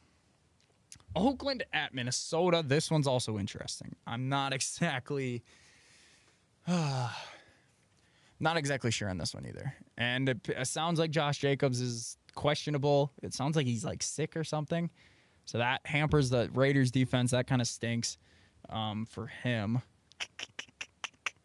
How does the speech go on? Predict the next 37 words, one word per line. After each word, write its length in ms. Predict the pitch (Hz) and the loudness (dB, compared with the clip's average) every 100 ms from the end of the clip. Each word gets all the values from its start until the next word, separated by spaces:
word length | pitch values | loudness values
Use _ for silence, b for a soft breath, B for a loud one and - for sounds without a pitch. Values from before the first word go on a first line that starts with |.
| - - _ b b b b b | -14 -14 _ b b b b b
Minnesota's 440 | 180 196 190 175 | 0 2 2 0
probably 340 | - 147 147 160 | 2 2 4 6
gonna 140 | 160 | 6
win 160 | 160 156 | 6 4
this 160 | 147 | 2
at 100 | 151 | 2
home. 360 | 151 156 151 147 - _ _ _ | 4 6 6 4 -2 _ _ _
Oakland 340 | 156 202 233 214 | 0 4 6 6
has 140 | 175 | 6
looked 180 | 180 143 | 2 2
good. 400 | 127 139 165 165 - _ - | 4 6 6 2 -2 _ 0
I 60 | |
don't 140 | 135 131 | 2 6
remember 400 | 139 135 135 127 | 6 8 8 6
what 200 | 127 - | 4 4
they 120 | 123 | 4
<laughs> 20 | |
did 280 | 127 120 - | 6 6 6
week 220 | 147 120 | 4 4
two, 200 | - 127 | 2 2
to 60 | 131 | 4
be 120 | 131 | 2
honest. 360 | 123 127 127 | 0 -2 -4
Here, 120 | 107 113 | -4 -2
let 120 | 117 | 0
me 80 | 123 | 2
look. 240 | 120 117 B B B - | 4 2 B B B -2
But 160 | 147 | 0
Minnesota 460 | 165 185 - 160 160 | 2 0 2 2 2
has 220 | 151 139 | 0 0
looked 200 | 135 123 | -2 -2
really 180 | 127 120 | -4 -4
good. 180 | 120 117 | -4 -4
Their 100 | 120 | -6
defense 460 | 127 143 160 139 | -4 -4 -4 -4
is 100 | 143 | -6
good. 360 | 127 135 131 | 0 4 4